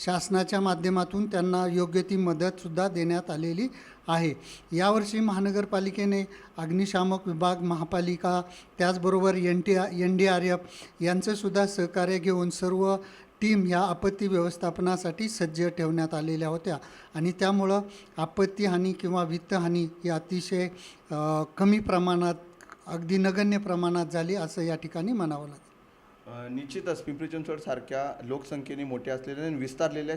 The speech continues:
Speaker 2: शहराच्या ठिकाणी आपत्तीचं नियोजन करणं ही खूप महत्त्वाची गोष्ट आहे आणि इंदलकर सरांच्या मार्गदर्शनाखाली ते काम यावर्षी खूप चांगल्या पद्धतीने झालेलं आहे. सर, गणेशोत्सवाचे काही दिवसच बाकी आहे, यानंतरही अनेक सण समारंभ, उत्सव असणार आहेत. नागरिकांना दैनिक प्रभातच्या व्यासपीठावरनं तुम्ही काय आवाहन कराल?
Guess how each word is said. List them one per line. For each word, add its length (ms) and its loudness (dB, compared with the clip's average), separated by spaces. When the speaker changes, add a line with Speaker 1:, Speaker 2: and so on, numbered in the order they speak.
Speaker 2:
शहराच्या 380 -2
ठिकाणी 360 -6
आपत्तीचं 600 -4
नियोजन 360 0
करणं 300 -4
ही 400 -10
खूप 200 0
महत्त्वाची 400 -2
गोष्ट 280 -4
आहे 100 -2
आणि 280 -4
इंदलकर 320 -2
सरांच्या 440 -6
मार्गदर्शनाखाली 880 -4
ते 120 -8
काम 200 -2
यावर्षी 340 2
खूप 200 -6
चांगल्या 260 0
पद्धतीने 420 -4
झालेलं 300 -6
आहे. 80 -4
सर, 260 0
गणेशोत्सवाचे 680 -2
काही 200 -4
दिवसच 400 -10
बाकी 280 -8
आहे, 220 -6
यानंतरही 440 0
अनेक 320 -4
सण 160 -6
समारंभ, 420 -8
उत्सव 340 -6
असणार 340 -4
आहेत. 180 -6
नागरिकांना 600 -2
दैनिक 260 -2
प्रभातच्या 420 -4
व्यासपीठावरनं 680 -6
तुम्ही 200 -10
काय 140 -6
आवाहन 280 -4
कराल? 240 -14